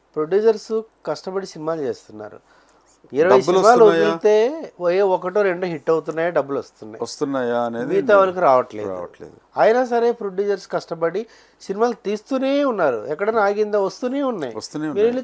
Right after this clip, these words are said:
Speaker 1: చూడండి,
Speaker 2: ఇంకా
Speaker 1: పోస్టర్లు
Speaker 2: ఎక్కువ వస్తున్నాయి.
Speaker 1: వస్తూనే ఉన్నాయి.
Speaker 2: ఓటీటీల్లో సినిమాలు, ఎక్స్క్లూజివ్ సినిమాలు, వెబ్
Speaker 1: సినిమా ఫెయిల్ అయినా, డబ్బు రాకపోయినా టెక్నీషియన్ పేమెంట్లు అయితే ముందే, ఏ, పేమెంట్ చేసేయాలి, లేకపోతే సినిమా రిలీజ్ కానివ్వరు.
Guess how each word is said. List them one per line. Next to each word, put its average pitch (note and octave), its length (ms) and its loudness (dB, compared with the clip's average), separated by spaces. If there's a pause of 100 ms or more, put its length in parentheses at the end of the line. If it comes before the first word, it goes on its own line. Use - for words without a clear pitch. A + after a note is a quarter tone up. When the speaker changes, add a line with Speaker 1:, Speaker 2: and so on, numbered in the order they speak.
Speaker 1:
చూడండి, B3+ 180 -2
Speaker 2:
ఇంకా F3+ 140 0
Speaker 1:
పోస్టర్లు E3 220 4
Speaker 2:
ఎక్కువ G3 140 4
వస్తున్నాయి. A#2 520 -6
Speaker 1:
వస్తూనే A#3+ 380 -4
ఉన్నాయి. D#3+ 280 -2
Speaker 2:
ఓటీటీల్లో D#3+ 800 2
సినిమాలు, D3 480 0
ఎక్స్క్లూజివ్ D#3 520 -2
సినిమాలు, C#3 460 -2
వెబ్ A#2 80 2
Speaker 1:
సినిమా G3 280 2
ఫెయిల్ F3+ 320 0
అయినా, E3 480 2
డబ్బు D3 300 -2
రాకపోయినా C#3 580 0
టెక్నీషియన్ F3 720 -6
పేమెంట్లు D#3 340 -4
అయితే E3+ 120 -4
ముందే, D#3 500 -6 (600)
ఏ, - 40 -14 (500)
పేమెంట్ D#3+ 420 -2
చేసేయాలి, A2 480 -4
లేకపోతే D3+ 280 -2
సినిమా D3+ 240 -4
రిలీజ్ C3+ 300 -4
కానివ్వరు. G2+ 720 -12